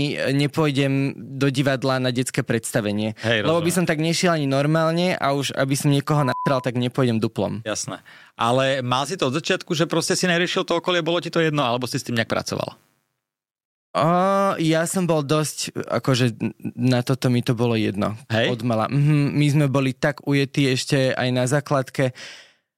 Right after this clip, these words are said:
Speaker 1: Ja neviem, že či nás to možno bavilo. Podľa mňa mladých ľudí veľa baví, e, že šokovať alebo
Speaker 2: Mhm.
Speaker 1: niečo, vieš, že, ale mne to naozaj bolo jedno. My sme sa vozili v kožuchoch na kolobežke, v lete, hoci čo,
Speaker 2: Jasné.
Speaker 1: vieš, čo sme, my sme to mali jak zábavu.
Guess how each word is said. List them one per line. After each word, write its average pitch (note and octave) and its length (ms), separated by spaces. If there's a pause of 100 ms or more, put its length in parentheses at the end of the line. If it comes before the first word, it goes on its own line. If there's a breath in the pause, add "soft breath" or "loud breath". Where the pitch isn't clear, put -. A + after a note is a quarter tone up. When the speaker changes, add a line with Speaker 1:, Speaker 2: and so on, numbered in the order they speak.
(260)
Speaker 1:
Ja C#3 160
neviem, F3 260
že D#3 80
či D3 160
nás D#3 220
to D#3 100
možno C#3+ 300
bavilo. C#3 320
Podľa G3+ 260
mňa G3+ 140
mladých D#3+ 340
ľudí D#3 220
veľa C#3+ 240
baví, A#2 400
e, - 40 (520)
že A#2 160
šokovať B2+ 560
alebo A#2+ 320
Speaker 2:
Mhm. B2 80
Speaker 1:
niečo, B2 260
vieš, C3+ 300
že, C3+ 160
ale C3+ 240
mne C#3+ 100
to C#3 140
naozaj D3+ 340
bolo B2+ 220
jedno. B2 520
My A#2+ 140
sme B2 140
sa A#2+ 160
vozili B2 340
v - 80
kožuchoch C3 560
na A2+ 140
kolobežke, A#2 720
v A2+ 100
lete, B2 300
hoci A#2 260
čo, B2 140
Speaker 2:
Jasné. A#2+ 80
Speaker 1:
vieš, C#3 160
čo F#3 120
sme, D#3+ 300 (480 loud breath)
my D#3+ 140
sme F3 100
to D#3 80
mali D3+ 160
jak C3 160
zábavu. A2+ 460